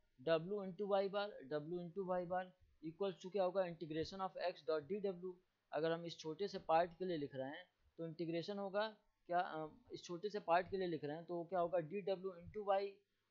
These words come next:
अब इसी को पूरे body के लिए integrate करें, तो हमको पूरे body का मिल जाएगा। ठीक है, similarly Z axis के लिए लिख रहे हैं,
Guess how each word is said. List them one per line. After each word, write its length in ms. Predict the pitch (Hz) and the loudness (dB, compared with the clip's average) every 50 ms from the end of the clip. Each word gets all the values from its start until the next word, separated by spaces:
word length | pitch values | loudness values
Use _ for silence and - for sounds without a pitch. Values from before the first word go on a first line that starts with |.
| - | 2
अब 200 | - 175 185 180 170 170 | 2 2 2 2 -4 -10
इसी 260 | 180 170 - 196 226 | -10 -10 -8 -10 -2
को 160 | 196 202 208 | 2 2 2
पूरे 340 | 202 - - 180 175 180 220 | 2 0 -4 -4 2 4 4
body 360 | 196 160 156 147 147 160 208 | 6 6 6 6 6 4 2
के 100 | 190 214 | 0 2
लिए 120 | 208 202 190 | 2 2 2
integrate 500 | 175 160 - 165 151 156 151 143 123 - | 0 -2 -4 -4 0 0 0 0 0 0
करें, 220 | 139 139 160 180 180 | -2 -2 -2 -4 -6
तो 80 | 175 | -6
हमको 260 | 160 156 156 147 175 | -8 -8 -8 -12 -12
पूरे 260 | 175 175 160 165 165 165 | -14 -10 -6 -4 -2 0
body 280 | 139 143 147 151 175 | 2 2 2 2 0
का 120 | 175 185 175 | -2 -2 -2
मिल 180 | 180 175 175 175 | -2 -2 -2 0
जाएगा। 340 | 175 165 170 165 170 165 - _ _ _ _ - _ _ _ _ _ _ _ _ _ | 0 -2 -2 -4 -8 -10 -14 _ _ _ _ -20 _ _ _ _ _ _ _ _ _
ठीक 140 | - 196 196 | -8 -6 -4
है, 60 | 185 | -6
similarly 800 | 156 - 185 185 208 208 208 196 165 151 147 156 175 190 - - - - - - - | -4 -4 -4 -4 0 4 4 4 4 4 2 -2 -2 -4 -6 -10 -10 -12 -16 -20 -14
Z 220 | 123 135 190 202 190 | -4 -2 0 2 4
axis 340 | 190 - - - 190 175 - | 2 2 2 -4 -8 -6 -4
के 120 | - 180 | -2 -2
लिए 200 | 170 170 165 160 | 2 2 2 2
लिख 300 | 151 151 156 156 143 151 | 2 -2 -6 -6 -4 -4
रहे 120 | 135 127 | -4 -4
हैं, 240 | 127 127 147 170 - | -4 -6 -8 -10 -14